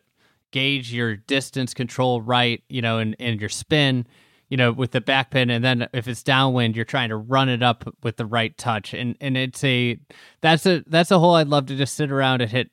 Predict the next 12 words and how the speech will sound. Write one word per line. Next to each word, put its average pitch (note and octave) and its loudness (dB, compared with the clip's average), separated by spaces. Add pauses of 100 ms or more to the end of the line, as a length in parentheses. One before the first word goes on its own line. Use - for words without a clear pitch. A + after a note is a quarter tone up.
hit B2+ -6
pitch C#3 -6
shots - -4 (100)
at A2+ -2
all G#2+ 0
day G#2 0
to A#2+ -2
different A2+ -2
pins. G#2 -2
Um, G#2 -2 (400)
but, - 2
like, F#3 4